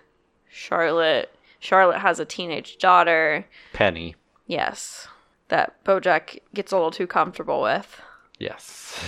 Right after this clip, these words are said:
Speaker 2: <laughs> That's a uncomfortable way to put it.
Speaker 1: It was probably, like, his lowest moment to me.
Speaker 2: Isn't that, like, the F word that they used that season was Charlotte telling Bojack to get the fuck out of her house?
Speaker 1: Yeah.
Speaker 2: Yeah. <laughs>
Speaker 1: Yeah. The one F word that season.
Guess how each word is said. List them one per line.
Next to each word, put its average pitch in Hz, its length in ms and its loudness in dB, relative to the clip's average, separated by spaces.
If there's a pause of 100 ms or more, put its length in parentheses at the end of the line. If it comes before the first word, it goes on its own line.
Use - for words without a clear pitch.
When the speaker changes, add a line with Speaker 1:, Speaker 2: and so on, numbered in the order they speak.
Speaker 2:
<laughs> - 20 -16
That's 120 380 0
a 101 200 0 (640)
uncomfortable 101 640 -2
way 92 140 2
to 87 60 -4
put - 200 -2
it. - 160 -14 (400)
Speaker 1:
It 226 120 6
was 220 120 8
probably, 233 320 6
like, 196 180 2
his 190 200 -6
lowest 185 560 2
moment 262 460 -4
to 285 120 -10
me. 302 260 -6 (140)
Speaker 2:
Isn't 113 220 -2
that, 113 200 4
like, 98 360 0
the 92 280 2
F - 240 0
word 92 240 -4
that 90 120 -14
they 92 80 -4
used 87 340 -8
that 95 220 -2
season 95 420 -8
was 82 480 -8 (300)
Charlotte 90 580 2
telling 90 380 -2
Bojack 90 400 -2
to 95 80 -10
get - 160 -20
the 98 80 -4
fuck - 280 -2
out 87 140 0
of 82 80 -4
her 87 140 0
house? 90 420 -2
Speaker 1:
Yeah. 180 200 2 (300)
Speaker 2:
Yeah. - 220 -4 (340)
<laughs> 135 120 0 (200)
Speaker 1:
Yeah. 185 180 -2 (680)
The 190 80 -2
one 175 180 -6
F 156 240 -8
word - 200 -6
that - 180 -10
season. - 400 -10